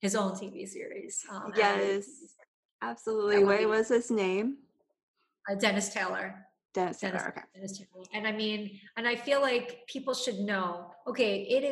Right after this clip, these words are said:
Speaker 1: it's a great story, and there needs to be more of those. We all need to make our dreams come true. He, he really wants to make money, a lot of money, so that he can buy a zoo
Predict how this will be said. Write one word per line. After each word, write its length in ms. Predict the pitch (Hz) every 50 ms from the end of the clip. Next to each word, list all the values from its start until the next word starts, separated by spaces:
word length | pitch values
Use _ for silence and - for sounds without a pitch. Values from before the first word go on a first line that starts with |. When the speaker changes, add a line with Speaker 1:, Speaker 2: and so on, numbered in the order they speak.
| 277
Speaker 1:
it's 180 | - 254 - -
a 40 | 226
great 300 | - 220 226 214 202 196
story, 640 | - - - 202 202 208 214 233 233 233 226 - -
and 120 | 214 233 254 - - _ _ _ _ _ _ _ _ _ _ _ _ - 190 190 185 196 196 190
there 120 | 240 233
needs 200 | 240 254 233 -
to 100 | - 240
be 120 | 226 226
more 460 | 214 196 190 185 185 190 190 196 196 - - 220
of 160 | 214 190 185
those. 380 | 208 202 202 202 202 202 196 190
We 120 | 233 233 -
all 580 | 214 214 214 214 214 214 214 214 214 - - 214 -
need 320 | 202 196 196 190 190 196 196 190 - - _ -
to 80 | -
make 300 | 196 190 190 185 185 190
our 100 | 190 185
dreams 400 | 185 185 190 190 185 190 185 -
come 240 | - - - 185 185
true. 400 | 180 - - - 190 190 185 185 185
He, 360 | 214 208 202 - - - _ _ _
he 140 | - 233 214
really 240 | 240 262 269 262
wants 280 | 226 226 226 220 220 -
to 60 | - 214
make 240 | 202 208 202 202 196
money, 340 | 196 196 196 208 220 220 214
a 80 | 190 185
lot 180 | 190 185 202
of 80 | 208 196
money, 280 | 196 196 202 214 220
so 180 | 220 214 - 190
that 100 | 190 180
he 100 | 185 185
can 140 | 185 185 175
buy 200 | 185 180 185 185
a 100 | 185 180
zoo 300 | 165 165 165 170 165